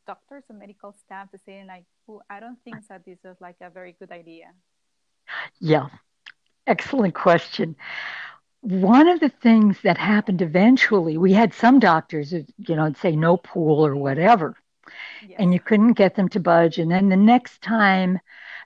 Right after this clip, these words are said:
Speaker 2: the child went back to the doctor, and maybe if it was a respite care child, <clears throat> um, who was, uh, when the respite care was ma-, mainly for the parents,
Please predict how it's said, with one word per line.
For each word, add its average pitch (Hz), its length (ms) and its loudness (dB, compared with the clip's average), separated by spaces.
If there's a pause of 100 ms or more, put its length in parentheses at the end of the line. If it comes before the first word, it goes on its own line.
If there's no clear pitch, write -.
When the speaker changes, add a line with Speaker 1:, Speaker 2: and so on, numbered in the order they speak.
Speaker 2:
the 220 100 0
child 175 680 2 (220)
went 175 240 -4
back 170 300 -2
to - 80 -12
the 170 100 -4
doctor, 170 580 -2
and 165 140 -2
maybe 226 540 4 (220)
if - 140 -6
it - 80 -8
was 190 260 0
a 180 160 0
respite 190 640 -4
care 180 280 -4
child, 147 520 -2 (760)
<clears throat> 190 560 -2
um, 170 520 0
who - 160 0
was, 180 220 0 (1160)
uh, - 180 -4
when 175 200 0
the 185 180 0
respite 202 460 -2
care 180 200 0
was 165 160 0
ma-, 180 480 0
mainly 180 480 0
for - 180 -8
the 135 100 -8
parents, 170 720 -6